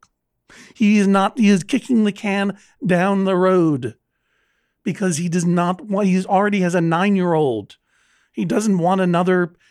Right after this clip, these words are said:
thing to take care of right now. He loves you, Kennedy, but it's work to take care of a thing that needs taking care of. Now, I know that your offer is made in good faith, but you're,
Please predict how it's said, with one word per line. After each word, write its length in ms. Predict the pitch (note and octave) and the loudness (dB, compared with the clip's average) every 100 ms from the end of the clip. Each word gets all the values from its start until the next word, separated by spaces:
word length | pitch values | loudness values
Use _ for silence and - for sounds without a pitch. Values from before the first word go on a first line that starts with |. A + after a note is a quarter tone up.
| _ _ | _ _
thing 640 | - - - A#3 A#3+ A3+ G#3+ | -20 -20 -2 2 4 4 2
to 140 | A3+ | -2
take 240 | - A3 - | -4 -6 -6
care 280 | - G#3 | -4 0
of 160 | G#3 E3+ | 0 0
right 220 | F3+ D#3+ | -2 -2
now. 460 | F3 D3+ B2 A2+ - _ _ _ _ _ | -4 -4 -4 -8 -16 _ _ _ _ _
He 140 | A#3 | -4
loves 560 | F3 G3 G#3 A3+ G3+ G#3+ | -2 0 2 2 0 0
you, 540 | A3+ A3+ G#3 F#3 C3 - | 2 2 2 0 -2 -6
Kennedy, 640 | A3 E3+ D3+ C#3+ A2+ G#2 _ _ _ _ _ _ _ _ | -4 -2 -2 -4 -6 -14 _ _ _ _ _ _ _ _
but 480 | - E3+ D#3+ - - _ | -4 -4 -4 -10 -12 _
it's 200 | B3 - | -6 -6
work 800 | A#3+ C#4 C4 A#3 - - - - _ | -4 0 0 0 -6 -16 -16 -20 _
to 80 | A#3 | -8
take 240 | A#3+ F#3+ | -6 -6
care 480 | - A3+ G#3 F#3+ F3 _ _ - | -6 -2 0 0 -4 _ _ -4
of 140 | F3 | -4
a 80 | G#3 | -4
thing 440 | - A3 F#3+ F3 | -4 -2 0 -2
that 140 | D#3+ F#3 | -4 -2
needs 300 | F3 E3 - | -2 -2 -6
taking 380 | - E3+ F3 D3+ | -8 -4 -4 -4
care 280 | F3+ D3 | -4 -6
of. 500 | A#2 - - - - _ _ _ _ - | -8 -12 -18 -20 -20 _ _ _ _ -2
Now, 180 | C4 | 0
I 80 | C#4 | 2
know 140 | C#4+ B3 | 2 2
that 80 | |
your 140 | F#3 D3 | 0 0
offer 240 | C3+ - | -2 -4
is 100 | C3+ | -6
made 160 | D3 C#3 | -4 -4
in 60 | |
good 160 | D3+ D3+ | -4 -4
faith, 240 | A3 F#3+ - | -4 -6 -4
but 100 | B3+ | -2
you're, 280 | C#4 C4+ | -2 -2